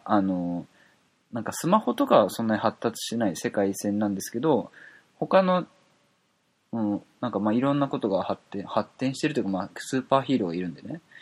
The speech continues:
で、一番なんかまあ、面白い設定は、あの、俳優のロバート・レッドフォードっているじゃないですか。で、まあ、彼は結構その政治的なね、発言もしてる人なんですけど、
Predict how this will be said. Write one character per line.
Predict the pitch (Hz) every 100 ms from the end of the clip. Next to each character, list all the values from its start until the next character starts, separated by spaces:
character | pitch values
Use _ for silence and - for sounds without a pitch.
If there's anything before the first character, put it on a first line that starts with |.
| - - _ _
で、 | 127
一 | 120 202
番 | 196 202
な | 196 180
ん |
か | 120 95
ま | 110 95 76
あ、 | _ _ _ _ _ - -
面 | 123 131
白 | 131 151
い | 113
設 | 113 98
定 | - 104
は、 | 110 139 110 - _ _
あ | 95
の、 | 90 90
俳 | - 170 190
優 | 190 190
の | 180
ロ | 131
バ | 127 147
ー |
ト・ | 151
レ | 151
ッ | 147
ド | 147
フ | 143
ォ | 104
ー |
ド | 82
っ |
て | _ - -
い | -
る | 92
じ | 85
ゃ |
な | 82
い |
で | -
す | -
か。 | 85 -
で、 | 117 104 - - - _ _ _ _ _ _
ま | 120
あ、 |
彼 | 123 180
は | 147
結 | 131 -
構 | 98
そ | 98
の | 92
政 | 90 127 120 117
治 |
的 | 120 113
な | 110
ね、 | 131
発 | 165 113 -
言 | 110 101
も | 98 90 - _ _ _ _
し | -
て | 117
る | 95
人 | 90 107
な | 90
ん | 78
で | -
す | -
け | 95
ど、 | 101 -